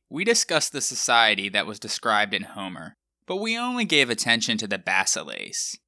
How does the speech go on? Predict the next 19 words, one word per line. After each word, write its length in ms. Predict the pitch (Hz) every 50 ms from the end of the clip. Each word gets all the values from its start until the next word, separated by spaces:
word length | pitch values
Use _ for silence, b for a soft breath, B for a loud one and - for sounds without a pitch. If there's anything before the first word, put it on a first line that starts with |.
| _ _ _ _ _ _
as 160 | - 147 151 147
that 220 | 170 165 165 -
was 220 | 160 160 156 135
what 220 | 139 135 131 123 110
Homer's 360 | 104 131 131 127 123 110 107
accounts 400 | 113 107 - - 113 113 110 107
were 80 | - 101
based 420 | 95 98 98 98 98 - - -
on. 280 | 98 95 95 90 92 110 _ _ _ _ _ _ _ _ _ _ _ _ _ -
But 100 | - 165
now 240 | 170 170 180 202 220
we 60 | 233
must 240 | 226 214 185 160 -
circle 340 | - 165 160 160 - 131 113
back 480 | 104 - 87 85 - - - _ - _ _ _ _ _ _ -
and 100 | 143 147
discuss 440 | 160 151 - - - 180 175 -
the 100 | - -
community, 720 | 165 - - 165 147 139 131 120 110 98 67 50 - -